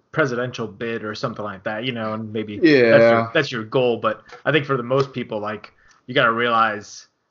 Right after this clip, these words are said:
Speaker 1: you should try to do as, like, it's, like, better to be, I don't know, not to say poor, but, like, you know, modestly doing okay now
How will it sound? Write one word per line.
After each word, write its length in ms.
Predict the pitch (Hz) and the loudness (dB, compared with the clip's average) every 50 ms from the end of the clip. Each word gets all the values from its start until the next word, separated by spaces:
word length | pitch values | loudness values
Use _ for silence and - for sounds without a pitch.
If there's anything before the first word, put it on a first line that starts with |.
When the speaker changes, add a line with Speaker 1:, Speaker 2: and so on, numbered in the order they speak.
| _ _ _ - | _ _ _ -10
Speaker 1:
you 120 | 131 143 | -8 -8
should 160 | 120 113 113 | -6 -8 -6
try 180 | - 143 135 127 | -2 0 0 0
to 60 | 120 110 | 0 -2
do 120 | 120 117 | -6 -6
as, 160 | 113 110 110 - _ _ | -6 -8 -10 -14 _ _
like, 380 | 120 123 117 113 - - _ _ _ _ _ _ _ _ _ _ _ _ _ | -8 -8 -8 -8 -12 -20 _ _ _ _ _ _ _ _ _ _ _ _ _
it's, 160 | 143 139 135 | -6 -4 -2
like, 240 | 139 127 113 - - | -2 -4 -4 -4 -4
better 240 | - 127 120 127 127 | -2 -2 0 0 -2
to 120 | 120 117 | -4 -8
be, 420 | 104 104 110 110 110 107 104 104 98 | -12 -12 -12 -10 -10 -10 -12 -12 -12
I 120 | - - | -12 -10
don't 140 | 117 104 92 | -10 -10 -10
know, 260 | 87 85 87 - - _ _ _ | -12 -14 -14 -16 -18 _ _ _
not 140 | 127 123 120 | -6 -6 -6
to 60 | - | -6
say 180 | 98 - 110 95 | -8 -12 -12 -14
poor, 380 | 90 _ - 131 120 110 107 101 | -14 _ -6 -4 -2 -2 -2 -4
but, 120 | 95 101 | -6 -8
like, 260 | 101 92 90 - _ _ _ _ _ _ | -8 -10 -10 -12 _ _ _ _ _ _
you 80 | - 151 | -4 0
know, 120 | 147 135 | 0 0
modestly 760 | 123 120 123 123 123 120 113 113 - - 117 113 110 104 98 98 | 0 0 0 2 2 2 0 -2 -8 -10 -8 -8 -8 -10 -12 -12
doing 320 | 95 - 127 120 113 104 | -10 -8 -8 -8 -8 -8
okay 300 | 98 98 - - 107 101 | -10 -10 -10 -10 -10 -10
now 580 | 98 104 104 104 101 101 98 92 92 95 92 | -10 -10 -10 -8 -6 -6 -6 -6 -6 -8 -10